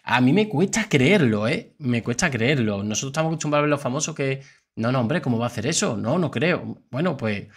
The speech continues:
ya son muchos los famosos que, <laughs> que desde que nací veo que hacen cosas extrañas. Son personas normales que, como nosotros, algunas evidentemente para mí no son normales, en el caso de Didi, eh, yo, yo no lo puedo considerar una persona normal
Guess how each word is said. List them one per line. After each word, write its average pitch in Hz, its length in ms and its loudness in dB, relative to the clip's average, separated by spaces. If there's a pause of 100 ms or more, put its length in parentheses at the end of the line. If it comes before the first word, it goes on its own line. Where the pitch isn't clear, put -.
(360)
ya 110 200 0
son 139 160 2
muchos 139 220 2
los 135 80 0
famosos 139 400 0
que, 107 640 0 (180)
<laughs> - 200 -20
que 120 120 4
desde 113 240 4
que 104 140 2
nací 123 340 4
veo 135 240 4
que 143 80 2
hacen 120 240 0
cosas 127 280 2
extrañas. 147 520 0 (400)
Son 185 180 0
personas 175 320 2
normales 139 400 4
que, 113 220 -2
como 110 200 0
nosotros, 165 480 0 (280)
algunas 120 500 4
evidentemente 117 580 0
para 104 180 0
mí 123 140 2
no 117 140 2
son 107 180 0
normales, 110 380 0
en 113 60 0
el 98 60 -4
caso 107 260 -2
de - 100 -6
Didi, 113 240 -2
eh, 113 100 -6
yo, 113 200 -6
yo 120 140 -4 (100)
no 135 180 2
lo 135 100 4
puedo 127 180 0
considerar 117 400 0
una 110 120 -2
persona 113 260 -4
normal 120 380 0